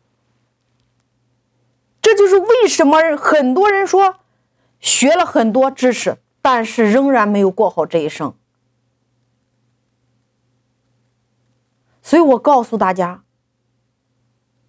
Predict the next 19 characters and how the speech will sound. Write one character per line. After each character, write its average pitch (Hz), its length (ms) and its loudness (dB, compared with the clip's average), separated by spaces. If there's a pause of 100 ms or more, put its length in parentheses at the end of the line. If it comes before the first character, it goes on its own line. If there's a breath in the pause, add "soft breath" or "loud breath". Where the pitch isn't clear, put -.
(440)
把 240 180 0
你 262 120 -2
爱 247 220 -2
的 220 120 -4
那 226 140 0
件 214 180 -2
事 294 200 -4
儿 359 100 -4 (720)
当 262 320 0
成 226 300 0
你 196 80 0
终 233 320 -2
生 220 240 -2
的 180 140 2
事 - 320 -4
业 156 160 -6
去 - 120 -10
经 240 320 2
营， 165 280 -4